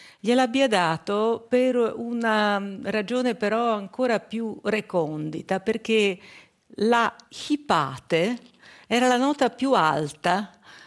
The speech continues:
nella scala musicale greca e quindi con un rimando proprio a un'altezza di armonia che era al contempo un'armonia musicale e un'armonia cosmica, se pensiamo alla tradizione pitagorica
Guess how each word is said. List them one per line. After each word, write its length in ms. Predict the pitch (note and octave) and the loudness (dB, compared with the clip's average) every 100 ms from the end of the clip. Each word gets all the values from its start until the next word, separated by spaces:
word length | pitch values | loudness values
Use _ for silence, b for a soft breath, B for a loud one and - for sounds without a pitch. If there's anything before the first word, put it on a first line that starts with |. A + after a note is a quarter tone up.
| B | B
nella 440 | - A3 B3 A#3 G#3+ | -2 2 4 4 2
scala 420 | - B3 A#3 G#3+ | 2 2 4 2
musicale 1120 | G#3 G3+ G3 G#3 E3+ D3+ D#3 E3 D#3+ D#3+ - - | 0 -2 -4 0 0 0 -2 0 2 2 -2 -4
greca 720 | F3 G3+ F3 E3 E3+ F3+ F3+ | -2 0 0 -2 -2 0 2
e 100 | F#3 | 0
quindi 460 | F#3 B3 A#3+ A#3+ A#3 | -2 -4 -2 -2 -2
con 220 | A3+ A3+ | -4 -2
un 120 | A3 | -4
rimando 600 | A3+ A#3 A3 G#3+ A3 G3 | -2 0 0 0 -2 -6
proprio 380 | - G3 G3 F#3+ | -4 -6 -2 -2
a 20 | |
un'altezza 1120 | F3+ F#3+ G3 G3 - F#3 D#3 - - F3+ D3+ - B B B B | -2 0 -2 -2 -4 -4 -4 -12 -4 -2 -2 -4 B B B B
di 320 | - G3 G#3 | -12 -8 -2
armonia 840 | F#3+ F#3 F#3+ G3 G#3 F#3+ F#3 F#3+ G3 | 0 0 -2 -4 -4 -6 -2 -2 -2
che 320 | G3 F#3 F3+ | -2 -2 0
era 380 | F#3 F#3 F3 E3+ | 0 2 0 0
al 180 | - F3+ | -4 -6
contempo 920 | F#3+ F#3 F3 E3 D3+ D#3 - F3 E3+ | -6 -8 -4 -4 -4 -8 -4 -2 -2
un'armonia 540 | F#3+ F3 D#3 E3+ F#3 F3 | -4 -6 -6 -6 -6 -6
musicale 880 | F3 D#3+ G3 G3 G3+ G#3 G3+ F3+ | -6 -8 -6 0 2 2 2 0
e 100 | - | 0
un'armonia 560 | F#3+ F#3 F3+ F#3 G3 F#3 | -4 -4 -6 -6 -6 -6
cosmica, 680 | F#3+ C#3 C3+ C#3+ D#3+ D#3+ D#3+ | -4 -4 -4 -8 -8 -6 -8
se 140 | - | -10
pensiamo 540 | - F3 E3+ F#3 F3 F3 | -6 -6 -4 -4 -2 -4
alla 120 | D#3+ | -6
tradizione 540 | E3+ E3+ E3+ F#3+ F3 | -6 -8 -8 -6 -6
pitagorica 960 | E3+ A3 G#3 G3 E3 D3 D3+ D#3 D#3 | -6 -8 -2 0 0 -4 -8 -8 -8